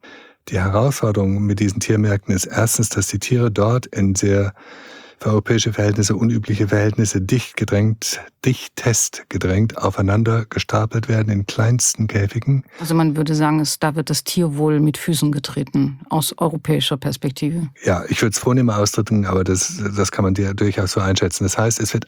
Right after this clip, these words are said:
Speaker 1: alles dran getan, dass Tiere sich gegenseitig infizieren können, dass die Tiere in einem möglichst schlechten Zustand sind und dass auf diesen, äh, Märkten auch Menschen in sehr, sehr engen Kontakt mit diesen Tieren kommen.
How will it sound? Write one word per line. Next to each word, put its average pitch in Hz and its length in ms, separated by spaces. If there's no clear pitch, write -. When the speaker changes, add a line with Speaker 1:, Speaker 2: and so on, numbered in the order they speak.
Speaker 1:
alles 170 300
dran 92 240
getan, 98 460
dass 107 160
Tiere 117 260
sich - 180
gegenseitig 113 920
infizieren 123 600
können, 139 320
dass 117 160
die 110 120
Tiere 113 260
in 107 100
einem 104 160
möglichst 110 380
schlechten - 420
Zustand 113 460
sind 147 300
und 113 160
dass 107 300
auf 104 160
diesen, 107 480
äh, 101 160
Märkten 104 640
auch 101 400
Menschen 110 560
in 104 200
sehr, 107 300
sehr 104 320
engen 113 200
Kontakt 104 440
mit 101 140
diesen 98 180
Tieren 95 280
kommen. 78 260